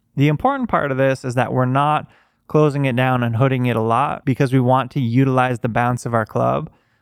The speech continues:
which is the back of your club, the sole of your club, to slide along the ground.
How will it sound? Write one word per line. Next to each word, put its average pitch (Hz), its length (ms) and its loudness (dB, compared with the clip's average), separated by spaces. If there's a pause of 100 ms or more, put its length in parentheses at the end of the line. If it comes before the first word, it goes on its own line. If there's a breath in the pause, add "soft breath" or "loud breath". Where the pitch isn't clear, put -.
which - 200 -4
is 147 100 -2
the 131 100 0
back 127 360 -2
of 135 80 -4
your 117 120 0
club, 117 360 -2
the 117 80 -4
sole 135 340 0
of 131 80 -2
your 120 100 -2
club, 117 460 -2
to - 100 -8
slide 123 400 -2
along 117 280 -2
the 104 80 -2
ground. 117 500 -8